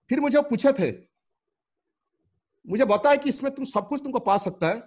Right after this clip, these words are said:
क्या तुम इसको पाना चाहते हो? मैं बोला, "हाँ, इसको पाना चाहता हूँ।" तो फिर उसके बाद बताया,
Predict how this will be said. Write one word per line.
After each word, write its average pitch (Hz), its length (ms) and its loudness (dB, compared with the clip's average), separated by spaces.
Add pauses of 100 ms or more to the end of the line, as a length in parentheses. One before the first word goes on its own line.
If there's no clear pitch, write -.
(600)
क्या 254 140 4
तुम 247 160 -4
इसको 240 160 -2
पाना 220 280 0
चाहते 226 300 -2
हो? 233 40 -2
मैं 214 80 -2
बोला, 226 120 -2
"हाँ, 208 140 -4
इसको 233 160 -4
पाना 170 240 0
चाहता 127 300 -6
हूँ।" 95 100 -20 (720)
तो 254 80 2
फिर 254 100 0
उसके 240 240 2
बाद 220 80 0
बताया, 196 360 6